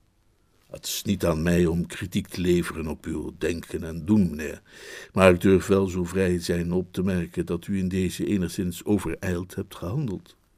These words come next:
"Door ze dat geld te lenen, bedoel je?" "Ja, meneer." Deze modieuze Franse badplaatsen zijn erom berucht onveilig te worden gemaakt door zekere oneerlijke types. Dat ging mij toch wat al te ver.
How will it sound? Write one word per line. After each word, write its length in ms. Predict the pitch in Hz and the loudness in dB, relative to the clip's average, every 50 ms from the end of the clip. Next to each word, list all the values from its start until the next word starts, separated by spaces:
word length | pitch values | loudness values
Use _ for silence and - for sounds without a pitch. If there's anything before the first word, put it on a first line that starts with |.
| _ _ _ _ _ _ _ _ _ _ _ _ _ _ _ _ _ | _ _ _ _ _ _ _ _ _ _ _ _ _ _ _ _ _
"Door 160 | - 269 247 | 2 2 2
ze 80 | 202 208 | 4 2
dat 160 | 277 269 - | -2 -6 -4
geld 260 | - - 277 214 151 | 0 2 2 2 2
te 80 | - - | 0 0
lenen, 260 | 98 95 92 104 135 | 2 2 2 2 0
bedoel 260 | 151 180 226 262 269 | -2 0 0 2 4
je?" 180 | 285 311 349 330 - - _ _ _ _ _ _ _ _ _ _ _ _ | 6 6 6 4 2 -8 _ _ _ _ _ _ _ _ _ _ _ _
"Ja, 180 | - - - 71 - | -8 -6 -6 -6 -6
meneer." 220 | 76 76 - - - _ _ _ _ _ _ - - - - - - _ | -10 -14 -16 -18 -20 _ _ _ _ _ _ -20 -20 -20 -20 -20 -20 _
Deze 520 | - - 92 85 - - 87 82 82 78 78 - _ - | -4 -2 -2 0 -2 -2 -6 -6 -8 -10 -12 -16 _ -8
modieuze 540 | 87 90 90 85 95 92 90 85 82 87 - | -4 -2 -2 0 2 2 2 2 0 -4 -8
Franse 460 | - - 82 82 82 - - 82 76 | -8 -6 -4 -4 -4 -4 -6 -8 -6
badplaatsen 720 | 82 82 78 - - - 87 80 82 87 - - 95 87 | -6 -8 -8 -8 -8 -10 -8 -8 -8 -10 -10 -8 -8 -4
zijn 200 | - 95 90 90 | -2 0 0 0
erom 220 | 95 98 101 104 | 0 0 0 0
berucht 460 | 101 101 90 101 104 92 - - - - - - - - - _ _ | 0 0 0 0 0 -2 -2 -8 -20 -20 -20 -20 -20 -20 -20 _ _
onveilig 680 | - 107 98 98 90 90 90 85 82 82 85 - - | 2 2 2 2 2 0 0 0 0 -2 -4 -8 -10
te 100 | - 90 | -8 -4
worden 240 | 85 90 90 87 - | -2 0 0 -2 -2
gemaakt 420 | - 90 90 92 90 90 87 - | -4 -4 -2 -2 -2 -4 -6 -6
door 280 | - 98 90 90 87 85 | -4 -2 -2 -2 -2 -2
zekere 560 | - 92 87 87 82 - - 85 82 80 87 _ _ - _ _ - - - - | 0 0 0 0 -2 -4 -6 -6 -6 -6 -6 _ _ -20 _ _ -20 -20 -6 0
oneerlijke 760 | - 107 101 104 - - 95 90 87 82 87 - - - | 2 4 4 4 2 2 0 2 2 0 -2 -6 -10 -12
types. 580 | - - - - - - - - - - - _ _ _ _ _ _ _ _ _ _ _ _ _ _ _ _ _ _ _ _ _ _ _ | -12 -10 -12 -12 -12 -14 -20 -20 -20 -20 -20 _ _ _ _ _ _ _ _ _ _ _ _ _ _ _ _ _ _ _ _ _ _ _
Dat 200 | - - - - | -16 -16 -14 -12
ging 160 | - - - | -10 -8 -6
mij 140 | 101 101 107 | -6 -6 -6
toch 160 | - 135 131 | -6 -4 -2
wat 180 | 156 165 165 - | -2 -2 0 2
al 140 | 165 123 92 | 2 2 2
te 140 | - 92 | 0 -2
ver. 320 | - 95 80 78 73 71 | -2 -2 -2 -2 -2 -6